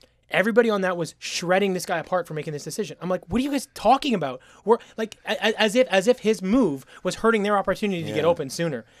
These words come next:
Speaker 1: Like, what are you, how does that make any sense? They should be supporting a guy for a stupid
Speaker 2: Of
Speaker 1: rule.
Speaker 2: course,
Speaker 1: It's just
Speaker 2: of course.
Speaker 1: silly.
Speaker 2: But that's the thing. If, if you believe places should be locked down, fine. But there still has to be some freedom of choice that we're adults, we can assess our own risk and do what we want, just
Speaker 1: Totally.
Speaker 2: like we do, because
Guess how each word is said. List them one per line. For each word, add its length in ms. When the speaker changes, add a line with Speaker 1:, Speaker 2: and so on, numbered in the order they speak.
Speaker 1:
Like, 120
what 180
are 40
you, 180
how 200
does 80
that 80
make 140
any 100
sense? 300
They 80
should 140
be 60
supporting 400
a 40
guy 200
for 120
a 60
stupid 400
Speaker 2:
Of 60
Speaker 1:
rule. 120
Speaker 2:
course, 280
Speaker 1:
It's 120
just 300
Speaker 2:
of 60
course. 100
Speaker 1:
silly. 220
Speaker 2:
But 220
that's 240
the 100
thing. 120
If, 180
if 200
you 160
believe 300
places 280
should 140
be 80
locked 320
down, 240
fine. 400
But 240
there 160
still 300
has 220
to 100
be 100
some 260
freedom 340
of 120
choice 260
that 100
we're 120
adults, 300
we 100
can 140
assess 360
our 180
own 220
risk 480
and 180
do 160
what 220
we 120
want, 400
just 100
Speaker 1:
Totally. 160
Speaker 2:
like 160
we 80
do, 100
because 240